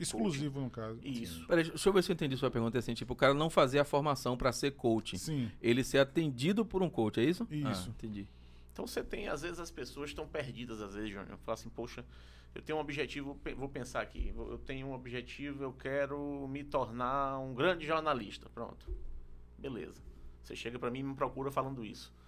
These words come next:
Speaker 1: Eu vou lhe trazer, eu vou lhe, eu vou utilizar as me-, a metodologia do coaching, ela é baseada, como a gente já falou aqui no início, aqui, em perguntas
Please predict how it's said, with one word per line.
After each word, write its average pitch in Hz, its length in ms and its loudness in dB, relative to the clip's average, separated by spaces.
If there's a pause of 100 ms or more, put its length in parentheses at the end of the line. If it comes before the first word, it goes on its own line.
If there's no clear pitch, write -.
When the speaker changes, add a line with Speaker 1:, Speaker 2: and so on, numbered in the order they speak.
(640)
Speaker 1:
Eu 170 120 -4
vou - 140 -4
lhe 143 100 -6
trazer, 143 680 -2
eu 139 100 -6
vou 131 160 -6
lhe, 127 300 -4
eu 123 80 -4
vou 120 120 -4
utilizar 117 500 2
as 131 100 2
me-, 131 220 -2
a 143 80 4
metodologia 131 540 -2
do 110 100 -6
coaching, 135 400 -8
ela 139 100 -2
é 120 40 2
baseada, 107 580 -2
como 104 200 -12
a 101 40 -8
gente 95 160 -10
já 101 80 -6
falou 104 240 -8
aqui 101 100 -16
no 104 80 -12
início, 104 260 -12
aqui, - 140 -14
em 113 220 -10
perguntas 131 720 -4